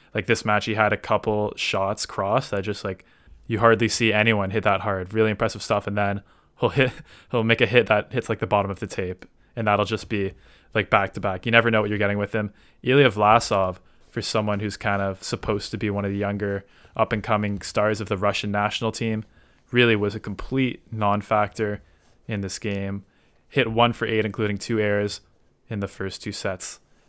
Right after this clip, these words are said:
then got benched for Ostapenko. So tough game for him. He's,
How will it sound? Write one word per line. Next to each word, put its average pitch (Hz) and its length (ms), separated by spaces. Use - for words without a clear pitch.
then 98 180
got 95 240
benched 98 260
for - 120
Ostapenko. 98 760
So 107 260
tough - 440
game 120 220
for - 140
him. 104 220
He's, 117 220